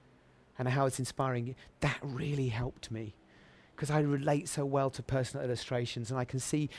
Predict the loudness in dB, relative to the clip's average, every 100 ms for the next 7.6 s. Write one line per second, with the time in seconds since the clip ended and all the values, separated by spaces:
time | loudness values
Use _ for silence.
0 | 0 4 4 2 0 -2 -2 0 0 0
1 | -4 -2 0 -2 0 0 0 0 -2 -2
2 | -4 -4 -4 -4 -4 -4 -2 0 2 2
3 | 0 -4 -8 -14 -20 -20 -20 -20 -20 0
4 | 0 0 2 2 4 2 2 2 4 6
5 | 6 2 2 2 0 0 0 2 2 4
6 | 2 0 -6 -20 -20 -20 -20 -20 -20 -20
7 | -20 -16 -6 -2 0 -2